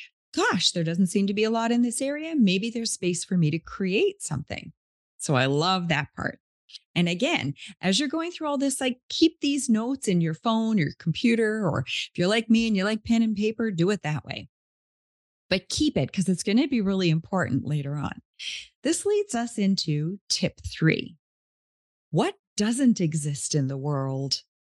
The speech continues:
but you wish it did? Now, folks, this is the dream big part.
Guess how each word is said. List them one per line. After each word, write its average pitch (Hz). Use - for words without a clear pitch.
but -
you 175
wish 151
it 135
did? -
Now, 185
folks, 214
this 190
is 170
the 175
dream 151
big -
part. -